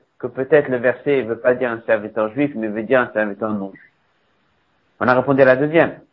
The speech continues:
Pourquoi on a répondu à la deuxième ? Parce que, en vérité, on vient d'apprendre que c'est évident que je préfère dire que c'est un non-juif, parce que je comprends pas pourquoi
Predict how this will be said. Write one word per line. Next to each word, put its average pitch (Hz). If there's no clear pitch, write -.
Pourquoi 120
on -
a 123
répondu 113
à 110
la 104
deuxième ? 90
Parce 135
que, 127
en 120
vérité, 120
on 110
vient 120
d'apprendre 113
que -
c'est 160
évident 180
que 151
je -
préfère 147
dire 139
que 127
c'est 123
un 120
non-juif, 117
parce 117
que 135
je -
comprends 135
pas 160
pourquoi 156